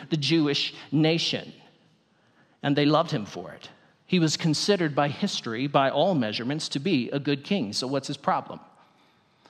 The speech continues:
What's his problem? Well, he set himself against King Jesus. That's his problem.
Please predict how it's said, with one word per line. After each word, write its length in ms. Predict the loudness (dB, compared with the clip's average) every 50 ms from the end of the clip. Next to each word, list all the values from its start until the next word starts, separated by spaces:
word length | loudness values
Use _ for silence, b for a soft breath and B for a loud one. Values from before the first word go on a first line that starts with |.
| b b b
What's 200 | b -6 -6 -4
his 80 | -6 -8
problem? 480 | -2 -2 -2 -2 -2 -6 -8 -10 -12 -18 -20 -20 _ _ _ _ _ _ _ _ _ _ _ _ b b b b b b b b b b b b b b b b b _ _ _ _ _ _ _ -2
Well, 180 | 0 0 0
he 180 | 0 0 -2 -2
set 240 | -2 2 0 2 2
himself 340 | 2 0 0 0 -2 -2 -2
against 260 | -4 -6 -6 -6 -6
King 200 | -4 -4 -4 -2
Jesus. 400 | -4 -4 -6 -6 -8 -12 -8 -6
That's 180 | -6 -6 -6
his 140 | -8 -10 -10
problem. 400 | -8 -8 -8 -8 -8 -10 -14 -18